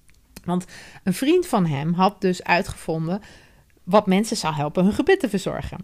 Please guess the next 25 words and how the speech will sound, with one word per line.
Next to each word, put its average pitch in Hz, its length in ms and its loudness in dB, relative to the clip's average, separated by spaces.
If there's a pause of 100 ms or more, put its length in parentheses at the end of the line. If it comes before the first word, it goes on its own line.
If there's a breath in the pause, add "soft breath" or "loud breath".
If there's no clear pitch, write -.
Je 220 160 0
raadt 247 240 2
het - 100 -4
al, 175 220 -2
dat 190 220 0
was 190 240 0
dus 175 240 -4
tandpasta. 214 580 -4 (320 loud breath)
Nou, - 140 -4 (400)
instant 208 600 2
succes 220 560 -2
natuurlijk. 151 560 0
Want 175 180 -2
als 175 140 -2
iedereen 202 580 0
een 151 140 -6
rot 208 280 0
gebit 185 360 -2
heeft, 151 340 -6
dan 175 140 2
wil 165 140 0
iedereen 165 420 0
natuurlijk 156 420 -4
tandpasta 226 440 0
kopen. - 420 -10